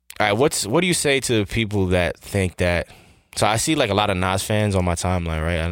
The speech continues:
I, I follow a lot of people. I'm a huge Nas fan myself, but it's well documented that Jay-Z is my favorite rapper of all time. Um, there's a lot of Nas fans.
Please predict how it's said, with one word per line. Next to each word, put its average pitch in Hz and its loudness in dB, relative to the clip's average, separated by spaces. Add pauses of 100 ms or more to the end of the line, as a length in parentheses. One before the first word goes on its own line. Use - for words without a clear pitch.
I, - -8
I - -6
follow 85 0
a 82 0
lot 82 0
of - -6
people. 90 -6
I'm 135 0
a 87 0
huge 82 -6
Nas 82 -4
fan 82 -4
myself, 78 -6 (560)
but 85 0
it's 95 0
well 101 4
documented 78 -2
that 73 -2
Jay-Z 76 -4
is 71 -6
my 73 -4
favorite 73 -6
rapper 76 -6
of 71 -8
all 76 -6
time. 73 -6 (800)
Um, 85 0 (140)
there's 95 0
a 87 -2
lot 127 2
of 123 0
Nas 117 0
fans. 92 -2